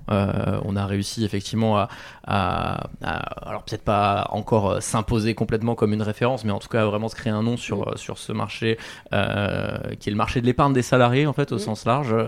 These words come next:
Speaker 1: Nous, on, on dit qu'on est la référence de l'épargne des salariés chez EPSOR. Et qu'est-ce qu'on met derrière l'épargne salariée ? On met à la fois les sujets d'épargne salariale et les sujets d'épargne retraite qu'on va
Speaker 2: Mm.
Speaker 1: évoquer, euh, et qui sont, bah, un ensemble de dispositifs que, euh,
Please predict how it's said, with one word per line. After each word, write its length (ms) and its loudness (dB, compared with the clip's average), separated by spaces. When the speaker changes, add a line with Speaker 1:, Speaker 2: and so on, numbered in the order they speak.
Speaker 1:
Nous, 100 -4
on, 280 -6
on 40 -12
dit 100 -10
qu'on 180 -14
est 80 -12
la 60 -6
référence 400 -2
de 60 -2
l'épargne 320 -2
des 80 0
salariés 440 0
chez 160 -4
EPSOR. 380 0
Et 40 -10
qu'est-ce 160 -10
qu'on 140 0
met 160 8
derrière 300 6
l'épargne 240 2
salariée ? 400 2
On 100 2
met 180 2
à 120 2
la 120 2
fois 360 2
les 80 -2
sujets 260 -4
d'épargne 340 -2
salariale 680 0
et 80 0
les 100 2
sujets 260 -2
d'épargne 300 0
retraite 440 -2
qu'on 100 -2
va 100 0
Speaker 2:
Mm. 40 2
Speaker 1:
évoquer, 380 2
euh, 140 0
et 160 -4
qui 160 -8
sont, 240 -2
bah, 300 -2
un 60 -6
ensemble 260 0
de 60 6
dispositifs 760 -2
que, 400 4
euh, 920 0